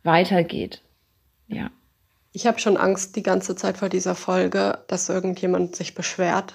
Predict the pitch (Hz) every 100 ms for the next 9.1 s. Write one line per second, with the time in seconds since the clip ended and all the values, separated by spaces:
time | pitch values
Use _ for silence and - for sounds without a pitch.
0 | _ 208 208 208 - 202 202 220 220 226
1 | 220 202 185 190 220 220 220 226 247 -
2 | - _ _ _ _ 220 208 254 - 226
3 | 214 226 226 208 202 202 208 233 240 254
4 | 240 262 254 262 254 233 320 254 220 262
5 | 277 233 233 220 214 240 262 262 - 285
6 | - 233 208 247 269 226 220 214 - 185
7 | 220 269 254 - 202 208 - 214 240 247
8 | 254 233 226 220 - 196 262 254 226 220